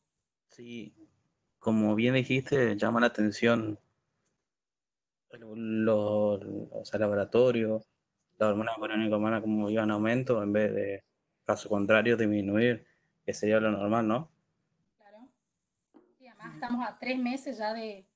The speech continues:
Speaker 1: A tres meses, claro, como
Speaker 2: claro, de la
Speaker 1: pasó un
Speaker 2: cesárea.
Speaker 1: tiempo prudencial ya. Y con esos datos, o sea, con la, la resonancia del útero, ¿no?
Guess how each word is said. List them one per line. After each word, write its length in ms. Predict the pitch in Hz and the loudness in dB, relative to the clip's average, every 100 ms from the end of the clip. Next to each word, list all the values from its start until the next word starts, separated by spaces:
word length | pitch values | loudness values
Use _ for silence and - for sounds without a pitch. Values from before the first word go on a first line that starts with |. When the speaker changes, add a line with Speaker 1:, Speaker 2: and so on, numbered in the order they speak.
| _ | _
Speaker 1:
A 100 | - | -18
tres 220 | - 120 | -10 -6
meses, 320 | 120 131 127 | -4 -2 0
claro, 400 | 104 110 110 101 | 4 6 6 4
como 140 | 104 104 | -2 -8
Speaker 2:
claro, 200 | 104 - | -10 -14
de 80 | - | -6
la 60 | |
Speaker 1:
pasó 120 | 104 - | -4 -4
un 20 | |
Speaker 2:
cesárea. 140 | - - | -4 -2
Speaker 1:
tiempo 220 | 113 107 | -2 -4
prudencial 580 | 113 110 104 - 110 107 | -2 0 0 0 2 2
ya. 140 | 104 - - _ _ _ _ _ _ _ _ _ _ _ _ _ _ _ | -2 -6 -20 _ _ _ _ _ _ _ _ _ _ _ _ _ _ _
Y 800 | 131 123 120 120 117 110 107 - _ _ _ _ | -20 -14 -8 -4 -2 -2 -4 -8 _ _ _ _
con 160 | 117 113 | 0 2
esos 200 | 120 120 | 4 8
datos, 720 | 120 120 123 127 131 - _ _ _ _ _ _ _ _ _ _ _ _ | 8 6 4 2 0 -18 _ _ _ _ _ _ _ _ _ _ _ _
o 80 | 107 | -20
sea, 160 | - 104 | -20 -14
con 160 | 104 | -8
la, 200 | 104 101 98 98 _ _ - | -6 -6 -8 -10 _ _ -4
la 180 | 107 | 0
resonancia 720 | 107 107 104 110 113 117 107 101 | 2 2 2 2 2 2 2 2
del 280 | 101 101 107 | 0 2 4
útero, 560 | 120 117 - 107 104 _ _ _ _ - - - - | 4 2 2 0 -2 _ _ _ _ -16 -16 -18 -12
¿no? 240 | 104 101 | -12 -12